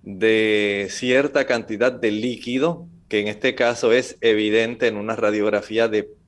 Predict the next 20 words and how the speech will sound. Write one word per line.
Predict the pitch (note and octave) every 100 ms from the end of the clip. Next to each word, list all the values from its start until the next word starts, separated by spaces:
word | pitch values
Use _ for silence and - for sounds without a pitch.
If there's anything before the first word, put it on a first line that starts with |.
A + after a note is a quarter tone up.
| _
pecho. | A2+ G#2+ - - - _ _ _ _ _ _ _
Y | A2 A2+
ese | B2 E3 D#3
nivel | D3 B2+ C3+ D#3 E3+ D#3+ - -
que | A2+
se | - A2 G#2+ G#2
desarrolla, | G#2 G#2+ G#2+ G#2+ C3+ C#3 G#2+ G2+ G2+ _ _
eh, | A2 G2+ F#2+ G#2
en | G#2+
relación | A#2+ C3 B2+ B2 A#2+
de | G#2
los | G2+
líquidos | G#2+ G#2 B2+ A#2+
que | A2+
se | G#2+
están | - G#2+ A2+
acumulando, | - A2+ B2 A2 F#2+ F#2+ C3+ - _ _ _ _ _ -
va | F#2+ A#2 D3 D#3+ D3
a | C3 C3 B2+ B2 A#2+ A2 -
competir | B2+ B2 B2 B2 A2+ - D#3 F#3 F#3